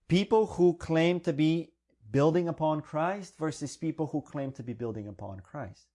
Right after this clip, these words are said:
But one is set on a sure foundation and the other group is not. But coming back here to what Peter was saying, he says that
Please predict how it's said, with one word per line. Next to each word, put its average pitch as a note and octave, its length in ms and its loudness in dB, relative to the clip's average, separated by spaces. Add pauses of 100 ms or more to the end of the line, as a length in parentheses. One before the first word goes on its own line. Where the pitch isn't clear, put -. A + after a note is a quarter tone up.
(840)
But F3+ 360 2 (1000)
one B2 260 2
is A#2 80 -2
set B2+ 200 -2
on A#2 120 -4
a G2+ 60 -8
sure F3+ 320 -6
foundation G2+ 800 -8 (280)
and G#2+ 160 -10
the G#2+ 100 -6
other A2 240 -6
group F#2+ 380 -10
is F2+ 220 -12
not. G#2+ 340 -6 (1500)
But B2 120 -4
coming A#3 240 0
back F3+ 220 4
here D3+ 140 -2
to C#3+ 120 -4
what B2+ 180 0
Peter F#3 220 0
was G#2 180 -6
saying, G2 220 -8
he A#2+ 120 -6
says D#3+ 300 0
that C#3 280 2